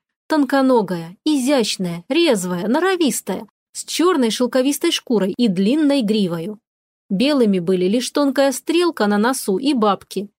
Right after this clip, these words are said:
Видения долго не мог налюбоваться на красавицу, тонко намекая хозяйке на расширение хозяйства.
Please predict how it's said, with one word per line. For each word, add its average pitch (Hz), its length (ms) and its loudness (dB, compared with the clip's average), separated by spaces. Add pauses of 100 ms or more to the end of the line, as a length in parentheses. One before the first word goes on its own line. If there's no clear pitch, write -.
(320)
Видения 226 520 2
долго 214 520 2
не 233 140 2
мог 240 280 0
налюбоваться 214 680 0
на 202 120 0
красавицу, 202 760 -4 (420)
тонко 220 580 2
намекая 208 720 0
хозяйке 226 600 0
на 208 140 2
расширение 240 640 0
хозяйства. 202 680 -2